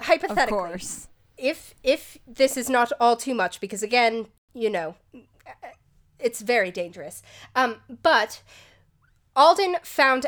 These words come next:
Speaker 1: out that there is, that the High Priestess is interested in a particular, there's a, a particular village, um, that she's w-, kept coming up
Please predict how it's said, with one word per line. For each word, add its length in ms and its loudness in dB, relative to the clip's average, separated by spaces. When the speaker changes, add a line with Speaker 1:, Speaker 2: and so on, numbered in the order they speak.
Speaker 1:
out 420 -4
that 280 0
there 360 2
is, 460 -4
that 140 -2
the 80 -2
High 180 2
Priestess 760 -10
is 380 -6
interested 800 -4
in 300 -2
a 80 -2
particular, 800 -4
there's 180 2
a, 80 -6
a 80 2
particular 480 -2
village, 680 -4
um, 440 0
that 220 0
she's 680 -12
w-, 340 -10
kept 380 -4
coming 380 0
up 220 -2